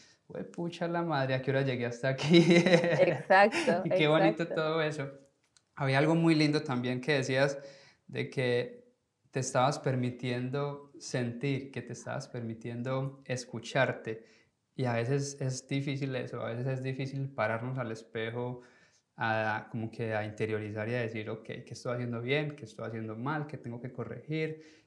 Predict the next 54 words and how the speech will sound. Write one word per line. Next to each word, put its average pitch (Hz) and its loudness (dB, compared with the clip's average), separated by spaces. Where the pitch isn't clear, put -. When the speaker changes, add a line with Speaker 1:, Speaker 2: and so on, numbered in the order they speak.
Speaker 1:
¿Qué 208 -4
Speaker 2:
Ujú. - -
Speaker 1:
tengo 220 -2
que - -6
empezar 117 -2
a 123 4
aplicar? 127 4
¿Qué 113 0
hábitos 131 6
tengo 117 -4
que - -4
cambiar? 120 2
¿Qué 120 -4
Speaker 2:
Ujú. 123 -2
Speaker 1:
decisiones 120 -4
tengo 127 -4
que 131 -2
tomar 143 4
y 131 6
actuar?". 151 4
Porque - -8
muchas 120 -4
veces 147 2
tomamos 123 -2
las 143 0
decisiones, 123 -2
pero 123 -8
no 120 -4
actuamos. 127 -6
Es 147 -10
decir, 131 -12
yo 127 -10
tomo 165 0
la 139 6
Speaker 2:
Eh, - 0
eh. 160 -2
Speaker 1:
decisión 123 -4
de, 143 -2
de 127 2
leer, 127 6
pero, 113 -2
pues, 107 -10
entre 110 -4
la 110 4
decisión 110 -2
y 165 2
la 156 4
acción 165 2
hay 156 4
un 135 -2
paso 139 4
muy 160 4
largo. 120 4
Entonces, 123 -4